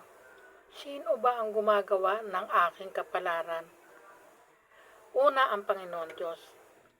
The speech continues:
Ang tagumpay natin galing sa Diyos. Kailangan lagi tayong nagdadasal. Hindi tayo hiwalay sa Panginoon para tayo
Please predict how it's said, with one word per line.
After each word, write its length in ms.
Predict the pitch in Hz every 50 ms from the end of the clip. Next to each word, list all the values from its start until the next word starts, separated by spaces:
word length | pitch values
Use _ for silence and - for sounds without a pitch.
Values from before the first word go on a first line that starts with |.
| _ _ _ _ _ _ _ _ -
Ang 160 | 214 202 202
tagumpay 480 | 208 214 196 185 196 190 - 202 190 180
natin 300 | 175 170 175 - 185 175
galing 240 | 170 165 165 165 165 165
sa 160 | - 170 165 -
Diyos. 180 | - 170 160 - - -
Kailangan 420 | - 180 170 175 170 170 170 175
lagi 220 | 175 170 170 - 180
tayong 300 | - - 170 165 165 170 165
nagdadasal. 640 | 165 175 165 160 - 156 - - 170 165 165 - - - - - - - - _ _ _ _ _ _ - - - - - - - -
Hindi 220 | 196 185 185 202 196
tayo 220 | - 190 185 185 185
hiwalay 540 | 175 180 185 180 175 170 170 170 180 170 -
sa 160 | - - -
Panginoon 480 | - 175 170 170 170 170 165 165 156
para 260 | - 170 165 170 175 170 -
tayo 240 | 175 170 170 170